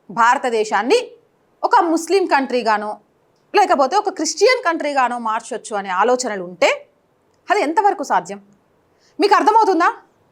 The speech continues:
అమ్మాయిలను ప్రేమ పేరుతో వంచించి పెళ్లి చేసుకొని ఆ అమ్మాయిని వంటింటి కుందేలు చేసి ఇంట్లో వాళ్ళంతా వాడుకునే వస్తువును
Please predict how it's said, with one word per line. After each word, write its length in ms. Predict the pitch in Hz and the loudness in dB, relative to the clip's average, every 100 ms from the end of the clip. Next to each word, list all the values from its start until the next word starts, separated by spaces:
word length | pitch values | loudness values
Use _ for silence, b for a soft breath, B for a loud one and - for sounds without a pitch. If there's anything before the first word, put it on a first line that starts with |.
| _ _ _ _ _ b b - | _ _ _ _ _ b b 0
అమ్మాయిలను 480 | 349 427 415 381 349 | 2 4 4 2 2
ప్రేమ 200 | 277 302 320 302 | 2 2 2 0
పేరుతో 260 | 277 269 254 | 0 0 0
వంచించి 420 | 226 262 370 392 392 247 | -2 -2 -6 -4 -2 -2
పెళ్లి 200 | 226 262 | -2 -2
చేసుకొని 420 | 269 269 302 330 427 247 | -2 -4 -6 -4 -2 -2
ఆ 20 | 254 | -2
అమ్మాయిని 380 | 302 381 359 247 | 0 0 -2 -6
వంటింటి 360 | 247 277 269 285 | -6 -6 -10 -8
కుందేలు 320 | 247 254 262 240 | -6 -2 -2 -2
చేసి 180 | 262 370 294 | -4 -4 -6
ఇంట్లో 220 | 330 381 359 | -4 -2 0
వాళ్ళంతా 360 | 320 302 285 285 | 0 0 -2 0
వాడుకునే 340 | 262 247 240 196 196 | 0 -2 -10 -10 -12
వస్తువును 320 | - 277 | -8 -8